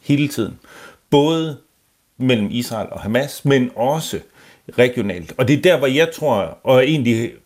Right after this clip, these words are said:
håber, at der vil være stemmer, som taler løsninger i, og det synes jeg jo faktisk, at det var det, som, øh, som Biden i hvert fald på en eller anden måde kom med,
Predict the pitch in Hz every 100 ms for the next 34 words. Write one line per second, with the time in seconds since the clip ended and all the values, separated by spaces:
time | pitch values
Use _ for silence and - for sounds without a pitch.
0 | _ 92 135 165 175 113 - - 123 123
1 | - - - _ _ _ _ - 127 123
2 | 113 107 101 90 - 143 147 160 - _
3 | _ - - - 135 110 95 80 _ _
4 | _ - 131 113 104 92 - _ _ _
5 | _ _ _ - - _ - 139 143 175
6 | - 131 113 - 123 120 117 131 151 117
7 | - 165 160 143 117 131 127 120 127 113
8 | 120 120 139 139 - - - - - -
9 | _ - - 135 117 107 104 101 101 98
10 | 95 85 82 92 139 123 156 165 151 143
11 | 160 196 233 220 147 135 160 147 151 151
12 | - 170 160 147 156